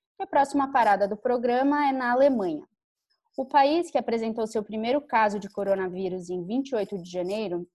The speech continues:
é um dos países europeus que apresenta a maior quantidade de casos confirmados da doença, mais de cento e quarenta mil.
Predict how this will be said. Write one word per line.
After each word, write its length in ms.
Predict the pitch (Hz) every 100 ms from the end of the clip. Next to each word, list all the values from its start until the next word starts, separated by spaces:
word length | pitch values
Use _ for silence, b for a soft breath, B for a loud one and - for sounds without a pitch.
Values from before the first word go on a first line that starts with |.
| _ 226
é 80 |
um 80 | 254
dos 160 | 262 -
países 400 | 262 247 240 233
europeus 480 | 233 226 240 240 240
que 60 |
apresenta 460 | 226 220 220 233 233
a 40 |
maior 420 | 226 220 226 262
quantidade 640 | 285 302 285 254 214 214 214
de 120 | 214
casos 360 | - 202 208 214
confirmados 680 | 220 214 226 202 180 202
da 120 | 196
doença, 540 | 202 240 185 165 - - _ -
mais 380 | 196 208 226
de 120 | 220 233
cento 360 | - 226 233
e 40 | 240
quarenta 480 | 247 226 220 220
mil. 300 | 233 180 156